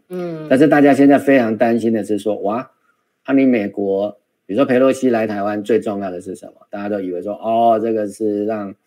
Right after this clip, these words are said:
Speaker 2: 台湾看起来台美关系很好。
Speaker 1: 对啊。
Speaker 2: 其实裴洛西来台湾最重要的是要跟张忠谋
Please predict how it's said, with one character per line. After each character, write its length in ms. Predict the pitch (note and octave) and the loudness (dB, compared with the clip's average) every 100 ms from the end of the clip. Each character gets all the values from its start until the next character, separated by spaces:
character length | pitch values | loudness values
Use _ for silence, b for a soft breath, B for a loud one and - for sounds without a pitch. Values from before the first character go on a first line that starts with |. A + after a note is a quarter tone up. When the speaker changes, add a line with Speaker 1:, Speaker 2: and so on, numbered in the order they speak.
| _ _ - | _ _ -14
Speaker 2:
台 180 | F#2 | -6
湾 220 | G2+ A2 G#2+ | -2 -2 -4
看 200 | G#2+ F#2+ | -8 -10
起 100 | F2 | -12
来 80 | |
台 140 | F2+ F#2+ | -14 -12
美 100 | F#2 | -12
关 200 | F#2 F2+ | -14 -16
系 180 | - F2 | -14 -14
很 160 | - | -16
好。 140 | - - _ | -20 -20 _
Speaker 1:
对 100 | G3 | -14
啊。 160 | F#3 D3+ | -12 -4
Speaker 2:
其 60 | |
实 80 | A#2+ | -4
裴 100 | G#2+ | -2
洛 100 | G#2+ | -4
西 160 | G#2 A2+ | -2 -4
来 160 | G2+ | -6
台 120 | F2+ F2 | -10 -14
湾 120 | F2+ | -12
最 120 | G2 | -12
重 160 | F#2 F2 | -12 -16
要 60 | |
的 60 | E2+ | -18
是 100 | F2 | -20
要 80 | D#2+ | -20
跟 180 | F2 | -20
张 180 | E2 D#2+ | -20 -20
忠 160 | E2+ D#2+ | -20 -20
谋 160 | D#2+ | -20